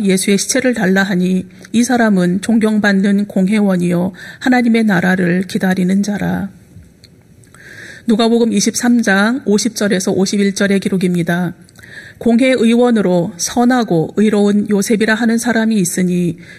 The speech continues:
그들의 결의와 행사에 찬성하지 아니한지라. 그는 유대인의 동네 아리마대 사람이요 하나님의 나라를 기다리는 자라. 요한복음 십구 장 삼십팔 절의 기록입니다.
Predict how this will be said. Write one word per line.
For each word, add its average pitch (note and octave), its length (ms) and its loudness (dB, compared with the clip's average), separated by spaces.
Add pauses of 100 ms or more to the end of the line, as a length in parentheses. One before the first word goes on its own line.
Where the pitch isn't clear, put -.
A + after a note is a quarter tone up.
그들의 A3+ 460 0
결의와 G3+ 580 0
행사에 F#3+ 600 0
찬성하지 A3 640 0
아니한지라. F3+ 800 -2 (340)
그는 G3+ 320 0
유대인의 A3+ 460 0
동네 F3+ 480 -2
아리마대 G3 440 0
사람이요 F3+ 680 -2 (260)
하나님의 A#3+ 560 0
나라를 F3+ 640 0
기다리는 F#3 600 -2
자라. F3 460 -2 (1000)
요한복음 A#3 680 4
십구 - 520 -4
장 G#3+ 480 0
삼십팔 C#4 520 -4
절의 A3 240 0
기록입니다. F3+ 680 -2